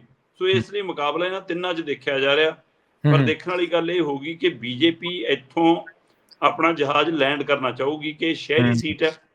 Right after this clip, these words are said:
Speaker 1: ਵਪਾਰੀ ਸੀਟ ਹੈ, ਹਿੰਦੂ
Speaker 2: ਜੀ।
Speaker 1: ਸੀਟ ਹੈ,
Speaker 2: ਹੂੰ।
Speaker 1: ਹੈਂ, ਹੋਰਲੇ ਸੂਬਿਆਂ ਵਾਲੀ ਚੰਗੀ ਵੋਟ ਹੈ। ਸੋ ਇਸ ਲਈ ਅਸੀਂ ਇੱਥੇ ਜੇ ਜ਼ੋਰ ਲਾਈਏ ਸ਼ਾਇਦ ਕੁਛ ਬਣ ਸਕਦਾ।
Speaker 2: ਹੂੰ, ਹੂੰ।
Speaker 1: ਇਸੇ ਫਾਰਮੂਲੇ ਤੇ ਆਮ ਆਦਮੀ ਪਾਰਟੀ ਖੇਡ ਰਹੀ ਹੈ ਤੇ ਕਾਂਗਰਸ ਸ਼ਹਿਰ 'ਚ ਆਪਣਾ ਆਧਾਰ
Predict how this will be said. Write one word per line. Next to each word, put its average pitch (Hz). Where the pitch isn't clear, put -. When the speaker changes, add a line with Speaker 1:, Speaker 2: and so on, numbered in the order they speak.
Speaker 1:
ਵਪਾਰੀ 143
ਸੀਟ 160
ਹੈ, 156
ਹਿੰਦੂ 135
Speaker 2:
ਜੀ। 110
Speaker 1:
ਸੀਟ 160
ਹੈ, 156
Speaker 2:
ਹੂੰ। 101
Speaker 1:
ਹੈਂ, 156
ਹੋਰਲੇ 147
ਸੂਬਿਆਂ 143
ਵਾਲੀ 165
ਚੰਗੀ 156
ਵੋਟ 151
ਹੈ। 151
ਸੋ 180
ਇਸ 170
ਲਈ 185
ਅਸੀਂ 190
ਇੱਥੇ 180
ਜੇ 170
ਜ਼ੋਰ 156
ਲਾਈਏ 156
ਸ਼ਾਇਦ 156
ਕੁਛ 156
ਬਣ 120
ਸਕਦਾ। 95
Speaker 2:
ਹੂੰ, 120
ਹੂੰ। 98
Speaker 1:
ਇਸੇ 165
ਫਾਰਮੂਲੇ 185
ਤੇ 190
ਆਮ 143
ਆਦਮੀ 135
ਪਾਰਟੀ 143
ਖੇਡ 160
ਰਹੀ 170
ਹੈ 143
ਤੇ 170
ਕਾਂਗਰਸ 170
ਸ਼ਹਿਰ 180
'ਚ 185
ਆਪਣਾ 175
ਆਧਾਰ 170